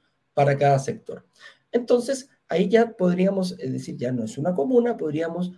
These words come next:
llevarlo a algo más pequeñito. Dentro de la misma comuna existen los famosos barrios. Que un barrio es que alguna característica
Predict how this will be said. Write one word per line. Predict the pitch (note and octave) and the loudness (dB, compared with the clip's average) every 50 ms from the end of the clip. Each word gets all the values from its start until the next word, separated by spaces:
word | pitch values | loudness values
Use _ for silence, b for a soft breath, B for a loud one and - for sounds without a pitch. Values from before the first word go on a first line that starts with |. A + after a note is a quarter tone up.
| B _ _ | B _ _
llevarlo | B2+ B2+ C#3 C3 C#3 D3+ D#3+ D#3+ D#3+ D#3+ D#3+ | -6 -4 -2 2 4 4 4 4 4 4 4
a | D#3+ | 4
algo | D#3+ D#3+ - D3+ | 2 2 0 -2
más | C#3 C3+ - - | -2 -2 -4 -6
pequeñito. | - C3+ C#3 C3 A#2 A2+ A#2+ A#2+ A#2+ - - - - _ _ _ | -10 -8 -6 -6 -4 -4 -4 -4 -6 -8 -12 -16 -18 _ _ _
Dentro | C3 C3 D3+ F3+ F#3 F#3 - F#3 F3+ D#3 | -8 -2 2 2 2 2 2 0 0 0
de | C#3+ | 0
la | B2+ A#2 | 0 0
misma | A#2+ C3 C#3+ C#3+ C#3 C3+ | -2 -2 -2 0 -2 -2
comuna | C3 B2+ A#2+ C3 D3 E3+ F#3 F#3 F3+ - | -2 -2 -2 -2 0 2 2 0 0 -2
existen | - - - - C#3 - C#3+ C#3 | -6 -10 -10 -10 -10 -8 -6 -6
los | C3+ - | -8 -8
famosos | - A2 A2 A#2+ A#2+ - D3 C#3 - - | -6 -4 -4 -4 -2 -2 -4 -6 -6 -4
barrios. | - A#2+ C#3 C3+ - - - F#3 - _ _ _ B B B B B B B B | 0 4 4 4 4 0 -6 -10 -16 _ _ _ B B B B B B B B
Que | - F3+ | -2 -2
un | F3+ F3 | 0 2
barrio | F#3+ G#3+ A#3 A#3 G#3+ G3 | 4 4 4 4 4 4
es | A3 - - - | 2 2 0 -2
que | F#3 F3 | -4 -4
alguna | E3 D#3+ - F#3 A3 A3 B3 B3 | -4 -4 -6 -4 -2 -2 -2 -2
característica | - F#3 F3+ E3+ D#3+ - - _ C3+ C3 C3 A#3 A#3+ - - - C3+ - - - | -2 -2 -2 -2 -2 -6 -8 _ -6 -6 -4 -6 -8 -10 -12 -14 -12 -12 -12 -12